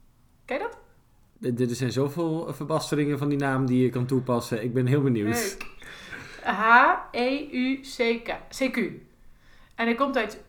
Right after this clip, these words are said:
Speaker 1: Cuisle. Ja, dat zeg ik waarschijnlijk ook verkeerd. Maar het is vrij dichtbij, eh, als je, het is zeg maar in, in het noorden van Champagne. Dus je bent er echt in vier en een half uur.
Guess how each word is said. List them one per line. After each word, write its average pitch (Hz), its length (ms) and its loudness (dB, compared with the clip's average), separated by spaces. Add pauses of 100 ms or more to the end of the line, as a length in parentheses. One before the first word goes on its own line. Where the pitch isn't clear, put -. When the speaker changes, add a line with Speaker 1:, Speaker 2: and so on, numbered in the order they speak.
(600)
Speaker 1:
Cuisle. 359 680 -4 (520)
Ja, 185 240 0
dat 175 100 -4
zeg - 260 -8
ik - 100 -18
waarschijnlijk 165 420 -10
ook 170 140 -4
verkeerd. 185 460 -8 (320)
Maar 233 220 2
het 240 100 -4
is 254 260 -8
vrij 240 300 -2
dichtbij, 196 680 -4
eh, 185 100 -10 (680)
als 196 260 -2
je, 185 160 -4 (800)
het - 100 -20
is 226 100 -10
zeg 233 140 -6
maar 226 180 -2
in, - 120 -10
in 233 120 -2
het 208 240 -12
noorden 240 380 2
van 208 200 -6
Champagne. 160 480 -12 (380)
Dus 185 320 -12
je 202 140 -10
bent 208 220 -8
er 214 120 -6
echt 233 260 -6
in 208 120 -10
vier 226 180 -8
en 190 60 -6
een 180 100 -8
half 160 140 -12 (120)
uur. - 120 -6